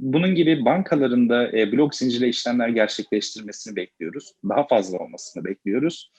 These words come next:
Diyebileceğim, e, bu şekilde, yani merkez bankaları, bankalar ya da kurumsal şirketler, ödeme sistemi, e, çözümlerine sahip şirketlerin,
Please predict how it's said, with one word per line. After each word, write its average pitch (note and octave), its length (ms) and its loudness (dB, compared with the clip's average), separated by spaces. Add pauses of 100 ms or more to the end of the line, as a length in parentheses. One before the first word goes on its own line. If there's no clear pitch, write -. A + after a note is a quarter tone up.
(360)
Diyebileceğim, D#3 720 2
e, B2 200 0
bu C3 60 0
şekilde, A2+ 400 0
yani A2 180 2
merkez D#3 400 2
bankaları, B2+ 520 -2
bankalar B2+ 560 0
ya A#2+ 140 2
da A#2+ 260 0
kurumsal D3 460 2
şirketler, - 460 -4
ödeme A#2 300 -2
sistemi, G2+ 340 -6 (260)
e, F#2+ 160 -2
çözümlerine A2 500 -2
sahip F2 260 -4
şirketlerin, C#3+ 760 -2